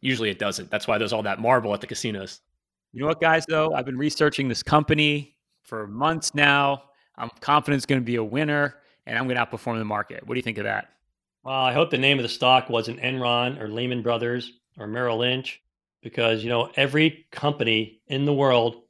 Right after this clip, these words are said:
Speaker 3: can go bankrupt. In other words, their stocks can go to zero. There's never been a market, right? There's never been a diversified portfolio of stocks that's ever gone to zero. But any individual company can.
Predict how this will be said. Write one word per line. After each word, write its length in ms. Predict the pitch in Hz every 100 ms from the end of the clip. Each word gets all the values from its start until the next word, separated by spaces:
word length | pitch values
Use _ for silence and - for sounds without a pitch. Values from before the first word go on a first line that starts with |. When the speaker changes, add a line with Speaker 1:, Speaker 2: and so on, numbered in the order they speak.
| _
Speaker 3:
can 200 | 131 123
go 460 | 113 113 110 - _ -
bankrupt. 480 | 123 123 107 92 -
In 60 |
other 140 | 120 120
words, 180 | 113
their 120 | 127 113
stocks 380 | - 135 139
can 120 | - 113
go 100 | 123
to 100 | 110
zero. 400 | 104 120 104 - _ _ _
There's 200 | 127 110
never 300 | 123 143 180
been 380 | 147 147 135 139 127
a 60 |
market, 520 | 117 131 156 151 95 107
right? 220 | 113 127
There's 160 | 107
never 240 | 123 131 139
been 220 | 127 120
a 180 | 110 104 _ _ _ -
diversified 640 | 107 139 147 147 127 127
portfolio 540 | - 127 - 170 185 107
of 80 |
stocks 320 | - 110 104 -
that's 140 | 113
ever 180 | 107 101
gone 200 | 104 98
to 80 | 95
zero. 360 | 101 101 107 _ _
But 160 | - -
any 240 | 143 170 156
individual 480 | 147 139 139 131
company 360 | 123 135 131 120
can. 480 | - 165 147 117